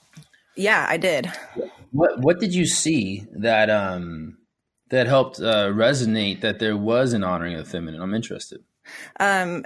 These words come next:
Speaker 1: well, I first purchased, like, the, the cervical module, the cervical adjusting module, where you're teaching how to do neck adjusting.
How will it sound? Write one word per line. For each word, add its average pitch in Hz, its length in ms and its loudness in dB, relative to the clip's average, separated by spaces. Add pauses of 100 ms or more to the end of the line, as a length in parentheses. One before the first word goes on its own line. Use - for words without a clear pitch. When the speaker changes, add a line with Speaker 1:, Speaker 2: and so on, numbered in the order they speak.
(120)
Speaker 1:
well, 202 160 2
I 185 180 2
first 220 440 -2
purchased, 208 640 -2
like, 180 300 -2
the, 165 440 2 (560)
the 185 160 -2
cervical 202 580 0
module, 202 540 0
the 190 80 -2
cervical 180 400 -2
adjusting 180 400 -2
module, 202 440 -2
where 180 140 -2
you're 160 260 -4
teaching 175 760 -4 (500)
how 185 180 -2
to 175 100 -2
do 160 260 -2
neck 160 220 -2
adjusting. 220 520 -2